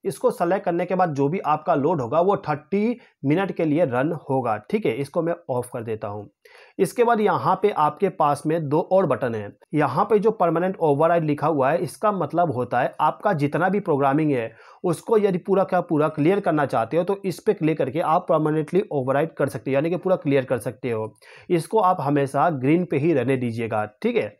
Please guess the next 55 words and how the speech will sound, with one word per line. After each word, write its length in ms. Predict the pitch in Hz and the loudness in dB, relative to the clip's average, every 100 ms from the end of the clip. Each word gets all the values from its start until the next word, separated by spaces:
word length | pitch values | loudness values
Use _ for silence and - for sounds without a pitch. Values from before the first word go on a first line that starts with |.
| _ | _
इसके 260 | 214 175 254 | -2 0 2
बाद 180 | 233 214 | 4 4
यहाँ 300 | 208 151 196 | 2 2 2
पे 120 | 214 | 4
आपको 320 | 190 170 202 | 4 4 2
एक 200 | 170 147 | 0 0
और 100 | 190 | 2
बटन 280 | 196 165 185 | 2 0 0
मिलेगा, 360 | 180 135 131 180 | 2 2 4 2
जिसमें 340 | 165 156 202 | 0 0 0
लिखा 260 | 202 160 165 | 2 2 2
हुआ 240 | 147 147 | 4 4
है 160 | 190 - | 2 2
on 140 | 190 208 | 2 4
off 280 | 202 190 | 2 2
button 320 | 147 143 175 156 | 2 2 0 2
disable। 500 | 131 156 139 127 143 - _ - | 0 2 2 2 -2 -8 _ -8
ये 220 | 135 185 | 2 2
जो 120 | 240 | 4
ऑप्शन 500 | 247 156 165 - 233 | 2 2 0 2 2
है, 80 | 202 | 2
इस 220 | 214 208 - | 0 -4 0
ऑप्शन 340 | 180 175 196 | 0 2 0
को 100 | 214 | 2
यदि 240 | 196 175 185 | 2 4 4
आप 180 | 180 180 | 2 2
इनेबल 380 | 147 147 151 170 | 0 2 2 2
कर 160 | 151 | 2
देते 240 | 135 131 123 | 2 2 0
हो, 280 | 113 110 - _ | -2 -4 -12 _
तो 140 | - 214 | 2 2
इस 160 | 247 | 2
कंडीशन 460 | 208 208 190 196 214 | 2 2 4 2 0
में 120 | 214 | -2
क्या 160 | - 190 | 2 2
होगा, 340 | 143 123 147 | 2 2 2
यदि 260 | 165 156 190 | 2 2 2
आप 200 | 180 190 | 0 0
इस 180 | 208 - | -2 -2
टाइमर 340 | 160 143 165 | 0 2 2
के 320 | 190 143 143 196 196 - - 214 | 0 0 0 -2 -6 -20 -4 -2
ऊपर 240 | 196 247 | 2 2
वाले 240 | 220 214 202 | 4 4 4
हिस्से 320 | 143 143 190 | 0 0 0
पे, 260 | 143 110 117 _ _ - | 0 -2 -4 _ _ -2
यहाँ 300 | 151 143 196 | 2 4 2
पे 120 | 214 | 4
आप 120 | 214 | 2
देख 200 | 170 185 | 4 0
सकते 240 | 190 165 196 | 0 0 2
हो 80 | |
लिखा 280 | 185 147 143 | 2 2 2
हुआ 240 | 180 151 135 | 2 4 4
है 200 | 190 - 185 | 2 0 2
on 180 | 185 | 2